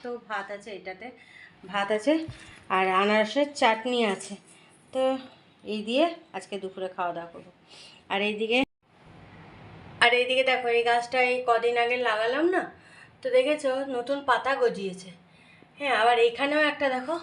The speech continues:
পাতা গজাচ্ছে, এই যে, এই যে এটা, এটা দেখো নতুন পাতা গজাচ্ছে। তো কি ভালো লাগছে, কি বলবো।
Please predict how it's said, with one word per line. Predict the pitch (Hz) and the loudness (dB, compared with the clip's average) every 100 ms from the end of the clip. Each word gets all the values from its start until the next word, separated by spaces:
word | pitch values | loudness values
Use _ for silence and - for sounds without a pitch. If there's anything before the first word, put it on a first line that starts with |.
| - - | -8 -4
পাতা | 208 202 | -2 -2
গজাচ্ছে, | 196 190 196 - | -4 -8 -10 -4
এই | 226 | -4
যে, | 202 226 - | -2 -6 -6
এই | 202 | -12
যে | - - | -12 -12
এটা, | - - 180 - - - | -12 -8 -8 -10 -16 -12
এটা | - | -8
দেখো | 208 196 269 - - - - 202 | -10 -10 -14 -14 -20 -20 -16 -10
নতুন | 190 196 180 - | -6 -6 -8 -6
পাতা | 180 190 | -4 -2
গজাচ্ছে। | 185 180 185 185 202 - - - - - - | 0 0 -2 -6 -14 -10 -10 -10 -18 -8 0
তো | 233 | 0
কি | 262 | 2
ভালো | 269 202 214 247 | 0 2 2 4
লাগছে, | 208 202 - 226 | 4 2 -2 -4
কি | 233 220 | -4 -10
বলবো। | 190 185 190 | -8 -8 -8